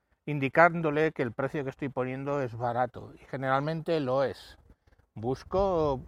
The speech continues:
en Wallapop previamente, busco, busco el precio más barato, lo medito y de hecho lo bajo sobre ese precio. En Wallapop no hago eso porque sé que generalmente me van a hacer bajadas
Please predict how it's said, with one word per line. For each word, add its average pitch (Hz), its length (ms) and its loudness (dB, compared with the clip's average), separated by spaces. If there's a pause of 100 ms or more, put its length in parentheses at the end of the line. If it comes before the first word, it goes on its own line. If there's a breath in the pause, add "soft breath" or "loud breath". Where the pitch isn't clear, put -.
(120)
en 127 140 -6
Wallapop 123 560 4
previamente, 170 720 -2
busco, 165 540 -2 (320 loud breath)
busco 139 280 -2
el 131 80 2
precio 131 300 -4
más 135 160 2
barato, 151 560 2 (240)
lo 127 160 -2
medito 156 560 0 (180)
y 147 120 -6
de 127 120 -2
hecho - 540 -8
lo 127 200 -2
bajo 123 300 2
sobre 139 240 -8
ese 139 140 -8
precio. 110 400 -12 (800 loud breath)
En 139 120 -6
Wallapop 156 400 6
no 156 200 0
hago 156 200 4
eso 165 240 -2
porque 135 420 -4
sé 175 260 -2
que 120 120 -4
generalmente 139 800 -2 (480 soft breath)
me 127 160 -2
van 147 140 4
a - 20 4
hacer 147 220 0
bajadas 135 500 0